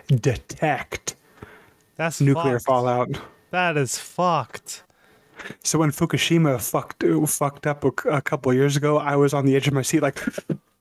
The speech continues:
Speaker 1: "Please, wind, don't blow west."
Speaker 2: Fukushima?
Speaker 1: Yeah, Tokyo's Fukushima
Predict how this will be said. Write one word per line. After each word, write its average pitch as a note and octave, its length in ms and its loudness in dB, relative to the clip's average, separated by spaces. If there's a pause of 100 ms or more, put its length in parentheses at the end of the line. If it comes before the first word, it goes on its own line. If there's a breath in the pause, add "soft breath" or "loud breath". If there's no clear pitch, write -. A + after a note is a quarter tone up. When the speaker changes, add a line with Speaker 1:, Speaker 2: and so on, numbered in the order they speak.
(400)
Speaker 1:
"Please, C#3 360 0
wind, B2+ 380 2 (440)
don't G3 420 2
blow A#2+ 280 0
west." A2+ 680 -2 (340)
Speaker 2:
Fukushima? D3+ 680 0 (520)
Speaker 1:
Yeah, C#3 380 0 (240)
Tokyo's D3 420 0
Fukushima C#3+ 800 2